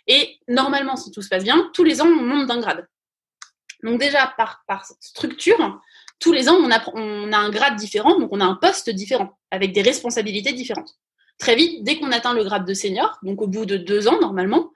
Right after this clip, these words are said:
on est en charge du management opérationnel de l'équipe.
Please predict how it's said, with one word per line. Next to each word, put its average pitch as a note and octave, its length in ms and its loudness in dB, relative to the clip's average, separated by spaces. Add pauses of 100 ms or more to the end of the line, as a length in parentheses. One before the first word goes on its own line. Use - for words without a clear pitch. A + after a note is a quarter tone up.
(400)
on G#3+ 320 -2
est A3+ 80 4
en G#3 80 0
charge C#4 300 2
du G#3 80 -8
management C4 720 0
opérationnel C4 640 0
de A#3 60 -4
l'équipe. B3 280 -6